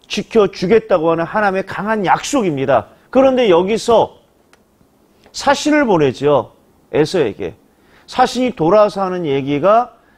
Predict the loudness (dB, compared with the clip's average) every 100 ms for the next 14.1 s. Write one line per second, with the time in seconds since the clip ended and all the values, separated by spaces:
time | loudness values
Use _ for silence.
0 | _ _ -4 -2 0 -2 -4 -2 0 2
1 | 0 0 0 0 -2 -2 -2 2 2 2
2 | 0 -2 -2 -2 0 0 0 -6 -6 -6
3 | -6 -6 -4 -6 -6 -4 -6 -6 -20 -20
4 | -18 -12 -4 2 2 2 0 0 -2 -2
5 | -4 0 2 2 0 -4 -4 -4 -2 2
6 | 2 4 2 0 0 0 0 0 -4 -4
7 | -4 0 2 4 2 -6 _ _ _ -20
8 | -10 -2 -2 -2 0 2 2 4 4 4
9 | 2 0 2 4 4 2 2 2 2 0
10 | -6 _ _ _ _ _ _ _ _ _
11 | _ _ _ _ _ _ -12 -6 -2 0
12 | 0 0 -6 -6 -12 -12 -14 -14 -10 -2
13 | 2 4 4 0 -10 -8 -8 -8 -14 -16